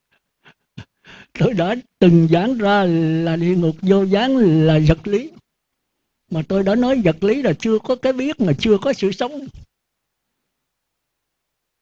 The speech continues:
Bây giờ ông tổ sư thì nói vật lý là có cái thân bên ngoài, cái thân bên trong, thân rất cái nhận, nhận cái thân bên trong là ta, cái thân bên ngoài đó là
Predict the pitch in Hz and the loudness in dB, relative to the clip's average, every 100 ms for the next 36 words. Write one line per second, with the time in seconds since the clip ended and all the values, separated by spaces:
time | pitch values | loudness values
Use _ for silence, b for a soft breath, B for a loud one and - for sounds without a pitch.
0 | _ _ _ _ _ _ _ _ _ _ | _ _ _ _ _ _ _ _ _ _
1 | 190 185 170 185 185 160 233 226 208 185 | -4 -2 -2 -2 -2 -2 0 2 2 2
2 | 165 165 240 233 165 160 196 269 277 185 | -2 -2 -4 -2 -4 -2 -4 -4 -2 -4
3 | 165 - 214 262 240 214 202 196 196 175 | -4 -8 -8 -8 -6 -6 -4 -4 -4 -4
4 | 156 160 196 214 190 190 185 190 185 - | -4 -6 -6 -4 -4 -8 -8 -8 -6 -4
5 | 208 202 196 147 _ _ _ - 269 247 | -4 -4 -6 -10 _ _ _ -20 -8 -6
6 | 254 247 208 160 185 185 165 180 202 202 | -4 -2 0 0 0 0 2 0 -4 -6
7 | 214 202 196 196 190 190 196 165 156 - | -6 -6 -6 -8 -6 -4 -4 -6 -6 -4
8 | 185 185 185 240 190 190 196 185 190 170 | -4 -4 -6 -10 -8 -6 -6 -6 -6 -6
9 | 165 156 147 190 247 190 175 170 165 180 | -4 -4 -6 -10 -12 -10 -8 -8 -8 -8
10 | 175 | -10